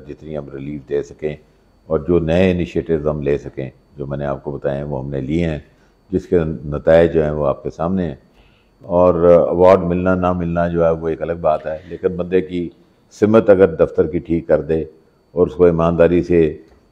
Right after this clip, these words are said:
जो है अगर हम उसको काम करते रहें तो अल्लाह ताला मदद करने वाला है।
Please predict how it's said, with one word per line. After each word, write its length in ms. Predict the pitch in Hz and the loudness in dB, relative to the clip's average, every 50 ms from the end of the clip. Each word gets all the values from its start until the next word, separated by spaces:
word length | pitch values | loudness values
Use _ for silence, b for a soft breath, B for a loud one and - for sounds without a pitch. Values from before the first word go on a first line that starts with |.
| _ _ _ 82 | _ _ _ -4
जो 160 | 80 87 82 | 0 2 2
है 100 | 80 80 | 2 2
अगर 200 | 80 80 80 73 | 2 0 0 0
हम 220 | 73 76 80 78 | 0 -2 -4 -6
उसको 320 | 73 71 - _ - 80 71 | -8 -10 -8 _ -6 -6 -6
काम 320 | - - 73 73 76 76 | -6 -6 -6 -4 -4 -4
करते 320 | 71 - 69 - - 90 | -6 -6 -6 0 2 2
रहें 220 | 85 85 76 71 69 - _ _ _ _ _ _ _ _ _ _ - | 2 2 -2 -6 -12 -16 _ _ _ _ _ _ _ _ _ _ 0
तो 60 | 87 | 0
अल्लाह 180 | 90 87 90 85 | 4 4 4 4
ताला 220 | 80 87 85 87 | 4 4 4 4
मदद 280 | 85 85 85 87 82 82 - | 4 4 2 0 0 0 0
करने 220 | 87 78 85 90 | -2 0 0 0
वाला 240 | 87 87 82 82 82 | 0 2 2 0 0
है। 160 | 78 73 73 | -4 -6 -12